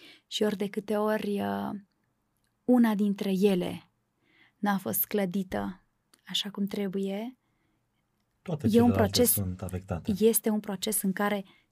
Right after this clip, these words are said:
Speaker 1: ca și, ca, da, ca și într-un joc de domino, sunt afectate toate celelalte.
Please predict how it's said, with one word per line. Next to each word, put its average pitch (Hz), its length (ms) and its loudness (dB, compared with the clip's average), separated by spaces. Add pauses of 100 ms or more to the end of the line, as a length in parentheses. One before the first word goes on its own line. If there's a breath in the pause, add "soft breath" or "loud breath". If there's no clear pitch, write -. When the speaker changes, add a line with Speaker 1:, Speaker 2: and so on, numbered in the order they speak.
(100)
Speaker 1:
ca - 140 -6
și, 202 240 -2
ca, - 260 -8
da, 214 300 -2
ca 208 140 -10
și - 160 -4
într-un 202 220 -2
joc 202 160 -4
de 196 120 -2
domino, 196 500 -2 (440 soft breath)
sunt - 220 -6
afectate 202 460 -4
toate 196 240 -6
celelalte. - 680 -6